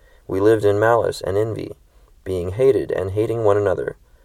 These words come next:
But when the kindness and love of God our Savior appeared, he saved us, not because of righteous things we had done, but because of his mercy.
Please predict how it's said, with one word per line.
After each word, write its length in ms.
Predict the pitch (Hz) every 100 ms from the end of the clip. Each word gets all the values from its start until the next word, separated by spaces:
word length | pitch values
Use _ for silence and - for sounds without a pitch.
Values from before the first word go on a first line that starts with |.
| _ _ _ _
But 120 | 67
when 160 | 95 95
the 60 |
kindness 460 | 95 127 135 131 135
and 180 | - 98
love 200 | 104 104
of 160 | 98
God 240 | - 90 98
our 100 | 95
Savior 440 | - 107 98 -
appeared, 520 | - - - - 87 - _ _ _ _
he 120 | 107
saved 360 | - 147 143
us, 320 | - - - - _ _ _ _
not 180 | - 104
because 300 | 101 113 104
of 140 | 95
righteous 360 | 110 123 113 92
things 300 | - 82 87
we 120 | 98
had 120 | 95
done, 360 | - 90 98 127 _ _ _ _ _
but 120 | -
because 280 | 110 104 113
of 80 | 107
his 160 | 110
mercy. 480 | 123 127 - - 117